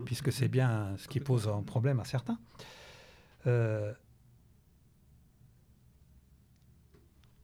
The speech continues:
et ça, c'est exactement ce que la domestication de la matière énergie permet. Alors, premier,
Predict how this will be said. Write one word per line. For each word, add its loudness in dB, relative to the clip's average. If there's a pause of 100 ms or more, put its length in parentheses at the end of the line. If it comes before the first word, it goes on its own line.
(140)
et 2
ça, 4
c'est -2
exactement 4
ce -4
que 0
la 6
domestication 2 (140)
de 4
la 6
matière 2 (240)
énergie 4 (600)
permet. 0 (3750)
Alors, 2
premier, 4